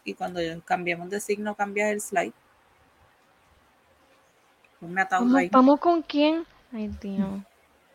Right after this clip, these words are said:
Speaker 2: Ah, es que por un momento yo, por un momento yo pensé que iba, que iba a hacer el tuyo y después yo el mío.
Speaker 1: ¿Qué?
Speaker 2: Pensé que por mo-, que por un momento íbamos, ibas a ir como que,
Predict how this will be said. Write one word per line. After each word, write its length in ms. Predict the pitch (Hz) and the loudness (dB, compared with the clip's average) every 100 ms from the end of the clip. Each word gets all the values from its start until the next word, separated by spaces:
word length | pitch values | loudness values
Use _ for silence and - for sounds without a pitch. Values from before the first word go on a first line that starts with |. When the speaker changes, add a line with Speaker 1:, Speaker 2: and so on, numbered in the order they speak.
| - - _ - - - | -20 -20 _ -14 -10 -2
Speaker 2:
Ah, 380 | - 320 370 403 427 | 4 6 8 8 6
es 140 | 269 | 4
que 80 | 339 | 6
por 80 | 370 | 6
un 80 | 320 | 6
momento 240 | 262 269 | 6 4
yo, 100 | 294 | 2
por 120 | 269 | 4
un 80 | 240 | 4
momento 200 | 240 240 | 4 4
yo 80 | 262 | 4
pensé 320 | 294 302 320 | 4 2 2
que 60 | 302 | 4
iba, 180 | 247 220 | 4 2
que 160 | 226 | 0
iba 100 | 233 220 | 0 2
a 100 | 220 | 0
hacer 200 | 247 247 | 0 -2
el 100 | 240 | -2
tuyo 160 | 269 | -2
y 40 | 269 | -2
después 220 | 226 208 | -2 -2
yo 80 | 208 | -4
el 40 | |
mío. 240 | 202 190 185 - - - - _ _ _ _ _ _ _ _ _ _ _ _ _ _ _ - - - - _ - - _ _ _ _ _ _ | -4 -6 -8 -14 -20 -20 -20 _ _ _ _ _ _ _ _ _ _ _ _ _ _ _ -20 -20 -20 -20 _ -20 -20 _ _ _ _ _ _
Speaker 1:
¿Qué? 360 | 160 147 165 277 - _ _ _ _ _ _ | -2 -2 -2 -6 -8 _ _ _ _ _ _
Speaker 2:
Pensé 220 | - 247 247 | 6 8 8
que 120 | 254 | 8
por 140 | 277 | 6
mo-, 180 | 285 285 | 4 2
que 140 | 269 277 | 2 2
por 100 | 269 | 4
un 80 | |
momento 300 | 269 277 277 | 2 0 4
íbamos, 280 | 233 220 220 - | 4 4 2 0
ibas 340 | 220 220 226 | 2 2 2
a 120 | - 233 | 0 -2
ir 140 | 233 | -2
como 260 | 220 208 202 | -4 -6 -4
que, 180 | 202 | -6